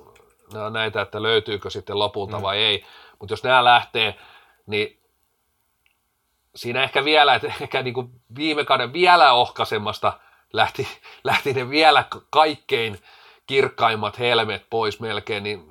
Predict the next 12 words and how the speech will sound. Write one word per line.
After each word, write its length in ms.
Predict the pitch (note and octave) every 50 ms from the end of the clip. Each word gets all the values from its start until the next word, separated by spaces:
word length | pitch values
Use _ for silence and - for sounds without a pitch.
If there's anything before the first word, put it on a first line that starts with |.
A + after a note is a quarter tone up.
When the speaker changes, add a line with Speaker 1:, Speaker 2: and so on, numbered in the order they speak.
| F#2 -
Speaker 1:
se 140 | - A#2+ B2+
nyt 180 | F3 F3+ -
on 80 | E3 D3+
vähän 180 | D3+ D3 D3
makukysymys, 760 | D3 D3 C#3+ C3+ D3 C3+ A#2 C3 B2 A2 B2 A#2 G#2+ G#2 - G#2
et, 200 | G2 G2 - - _ -
et 280 | F#2+ G2+ G2 - - _ _ _ _ -
kumpi 280 | - A#2+ A#2 A2 A#2
näistä 320 | G#2+ G#2+ G#2 F#2 - G#2 G2 - _ _ _ _ _ _ _ -
kumpi 260 | - - B2+ B2+ B2
näistä 280 | A2 A2 G#2 F#2+ - G#2+
niinku 420 | G2 G2+ G2+ F#2+ A2 A#2 A2 F#2